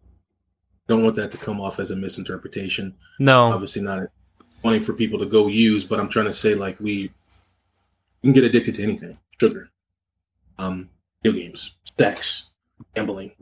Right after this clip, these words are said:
Speaker 1: Um, so what I'm getting at is try to figure out a healthy addiction. And right now is helping people.
Speaker 2: Um,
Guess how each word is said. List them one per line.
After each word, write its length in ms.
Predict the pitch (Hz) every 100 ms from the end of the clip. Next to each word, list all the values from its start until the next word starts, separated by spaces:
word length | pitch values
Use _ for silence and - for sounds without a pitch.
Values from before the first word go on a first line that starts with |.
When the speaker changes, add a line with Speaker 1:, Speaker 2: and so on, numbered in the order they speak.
| _ _ _ _ _
Speaker 1:
Um, 640 | 101 101 95 95 92 87 - _ _ _ _ _ _ _ _
so 120 | 117 107
what 140 | 104
I'm 120 | 98
getting 240 | 113 113 107
at 140 | 101
is 160 | 98 -
try 140 | 113
to 60 | 113
figure 300 | - 110 107
out 120 | 101
a 60 | 95
healthy 260 | 104 -
addiction. 440 | 95 98 - 90 - _ _ _ _ _ _ _ _ _ _ _ _ _ _ _ _ _ _ _ _ _ -
And 120 | 104
right 120 | 104
now 200 | 98 104
is 180 | 104 -
helping 280 | 107 101 90
people. 320 | 92 - - _ _ _ _ _ _ _ _ _ _ _ _ _ _ _ _ _ _ -
Speaker 2:
Um, 560 | 120 117 113 110 104